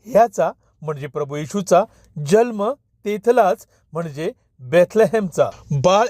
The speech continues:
येशूच्या जन्मानंतर ज्ञानी लोकांच्या द्वारे ती वेळ, तो दिवस, ती तारीख लिहिली गेली होती. सियोने विषयी म्हणतील की हा आणि तो तिच्यातच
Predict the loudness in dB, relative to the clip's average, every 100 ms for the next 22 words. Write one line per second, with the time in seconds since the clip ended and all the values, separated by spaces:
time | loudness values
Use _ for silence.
0 | -4 -8 -8 -6 -4 -4 -10 -20 -8 -2
1 | 0 2 2 2 0 4 2 2 _ _
2 | _ -14 -4 0 0 0 0 2 0 0
3 | 0 2 2 2 0 -6 _ _ _ _
4 | -4 -4 -4 2 4 2 -4 _ -8 -8
5 | -8 -10 -6 0 2 2 -4 -14 -10 -10
6 | _ -2 0 0 -2 -4 -12 -20 _ -12
7 | -8 -2 0 2 0 0 0 0 0 -2
8 | -2 -4 -14 -14 -8 -2 2 4 2 0
9 | -2 -2 0 0 0 -6 -6 -8 -8 -12
10 | _ -6 -4 -6 -6 0 0 0 -6 _
11 | -6 -4 -4 -8 _ _ 2 2 0 _
12 | _ _ _ _ -10 -8 0 0 2 0
13 | 0